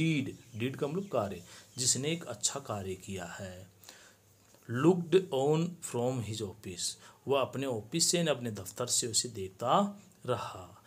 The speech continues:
Lencho showed not the slightest surprise on seeing the money, on seeing the money, यानी पैसों को, यानी मनी को देखकर। Lencho showed not the slightest,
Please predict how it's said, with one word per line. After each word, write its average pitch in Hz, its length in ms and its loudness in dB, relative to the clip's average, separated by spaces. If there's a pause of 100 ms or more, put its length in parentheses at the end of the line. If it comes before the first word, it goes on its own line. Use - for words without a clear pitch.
(240)
Lencho 107 420 0
showed 113 520 2
not 107 480 -4
the 117 140 -2 (380)
slightest - 1200 2 (580)
surprise 147 720 6
on 127 240 0
seeing 131 480 4
the 120 100 2 (100)
money, 123 220 2 (460)
on 127 120 2
seeing 156 360 4
the 180 100 6
money, 180 240 6 (360)
यानी 139 140 -2
पैसों 135 420 2
को, 170 200 4
यानी 165 300 4 (120)
मनी 123 240 0
को 156 180 0
देखकर। 113 600 0 (460)
Lencho 127 360 4
showed 135 420 6 (560)
not 151 600 8
the 190 180 2
slightest, 160 960 4